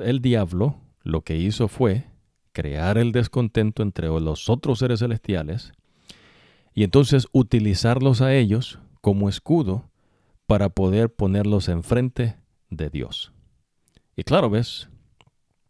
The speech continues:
Eh, si, pues, Dios decidía matarles, quitarles la vida, pues los que iban a caer eran ellos, a los que ellos habían engañado, eh, para ponerlos como escudo.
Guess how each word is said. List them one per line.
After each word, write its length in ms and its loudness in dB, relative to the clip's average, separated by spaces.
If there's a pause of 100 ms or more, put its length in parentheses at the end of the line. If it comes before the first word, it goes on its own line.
(460)
Eh, 280 -6
si, 500 -6
pues, 200 -8
Dios 200 2
decidía 720 2 (180)
matarles, 680 0
quitarles 420 -2
la 120 -2
vida, 260 2
pues 200 -4
los 140 -6
que 120 -4
iban 180 2
a 100 0
caer 460 -2
eran 240 -4
ellos, 480 0 (1080)
a 120 -2
los 180 -2
que 160 -2
ellos 240 4
habían 320 2
engañado, 680 0 (1080)
eh, 200 0
para 240 0
ponerlos 560 0
como 260 -2
escudo. 440 -10